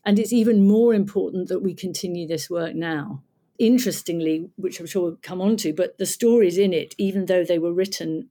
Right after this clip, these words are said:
some of them were written during the last period of the Taliban, they take on a, on an interesting resonance, almost knowingly, given what happened in August. For example, the, the first story, Companion, where a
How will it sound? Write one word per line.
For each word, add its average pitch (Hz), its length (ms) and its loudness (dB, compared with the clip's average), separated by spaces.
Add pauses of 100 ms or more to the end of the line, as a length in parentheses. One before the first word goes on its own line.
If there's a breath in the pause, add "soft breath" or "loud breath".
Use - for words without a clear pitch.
(140)
some 196 180 0
of 214 60 2
them 170 120 -2
were 170 80 -4
written 175 260 -4
during 170 280 -2
the 175 100 -2
last 202 600 -2 (180)
period 170 340 0
of 151 80 -6
the 165 80 -12
Taliban, 156 680 -8
they 226 320 2
take 262 340 0
on 240 140 4
a, 226 260 0
on 226 160 2
an 226 140 4
interesting 208 840 0 (300 loud breath)
resonance, 202 960 -2 (200)
almost 214 400 2
knowingly, 196 720 2
given 170 300 -4
what 165 180 -8
happened 165 260 -6
in 160 120 -4
August. - 520 -8
For - 120 -10
example, 160 460 -6
the, 160 160 -6 (260)
the 160 80 -10
first 160 300 -6
story, 160 260 -2
Companion, 156 720 -4
where 156 280 -2
a 156 40 -2